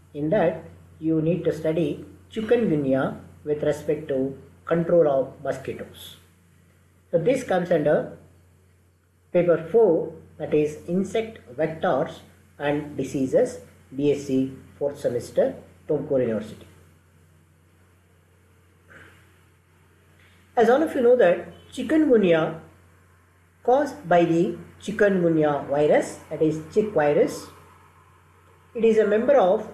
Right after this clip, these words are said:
alpha virus genus, that is the genus alpha virus, and belongs to the family Togaviridae. It was first isolated in nineteen fifty-three in Tanzania and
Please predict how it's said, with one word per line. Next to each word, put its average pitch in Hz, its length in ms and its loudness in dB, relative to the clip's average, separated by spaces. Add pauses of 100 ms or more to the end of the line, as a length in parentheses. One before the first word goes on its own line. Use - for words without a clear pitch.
(160)
alpha 185 400 0
virus 151 420 2
genus, 165 440 -2 (160)
that 156 100 -8
is 156 160 2
the 143 80 2
genus 151 360 0
alpha 139 420 -2
virus, 147 400 2 (480)
and 175 260 2 (140)
belongs 247 320 0
to 202 80 -6
the 180 80 4
family 156 640 0 (720)
Togaviridae. 156 840 0 (1600)
It 247 120 0
was 240 240 4
first 294 300 -2
isolated 175 840 2 (360)
in 175 420 0
nineteen 175 500 2
fifty-three 160 840 -2 (240)
in 151 360 -2
Tanzania 160 880 0 (380)
and 185 460 0